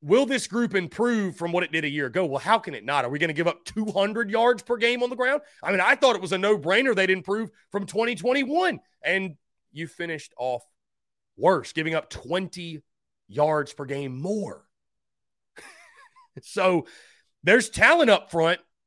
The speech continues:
but there's a real concern is how is South Carolina gonna stop the run and how they're gonna pressure the quarterback? Jatius Gear was a big pickup, and you need some of those guys in the interior to step up.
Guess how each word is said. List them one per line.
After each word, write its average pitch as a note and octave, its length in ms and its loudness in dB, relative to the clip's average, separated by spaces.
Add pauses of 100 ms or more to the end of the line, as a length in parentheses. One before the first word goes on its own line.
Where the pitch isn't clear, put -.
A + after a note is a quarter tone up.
(1500)
but E3+ 340 2
there's F#3 280 4
a G#3+ 120 4
real A#3 400 -2
concern F#3+ 580 -2
is C#3+ 220 -4
how F#3 300 2
is F3 160 -2
South D#3+ 300 0
Carolina D3 360 -4
gonna C3+ 120 -8
stop C#3 240 -4
the B2+ 80 -12
run C3+ 140 -2
and A#2 80 -4
how C#3 120 2
they're B2 100 -4
gonna A#2+ 100 -10
pressure A2 300 -10
the F#2+ 60 -18
quarterback? D2+ 440 -18 (960)
Jatius F3 500 -2
Gear G#3 220 2
was F#3+ 140 -2
a F3 40 -2
big F3+ 240 0
pickup, E3+ 540 -2 (1600)
and B2 120 -8
you A#2+ 60 -10
need D#3+ 200 -2
some G3 120 -4
of F3+ 60 -6
those F3 160 -2
guys F3+ 280 6
in D#3 60 -10
the D3+ 60 -6
interior E3+ 300 -2
to C3+ 80 -10
step - 320 -2
up. B2+ 300 0